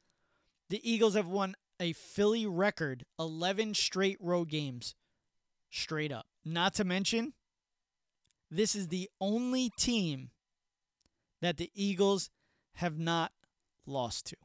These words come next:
in team history.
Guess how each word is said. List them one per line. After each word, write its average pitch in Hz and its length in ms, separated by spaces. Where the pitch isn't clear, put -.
in 170 220
team 180 380
history. 143 500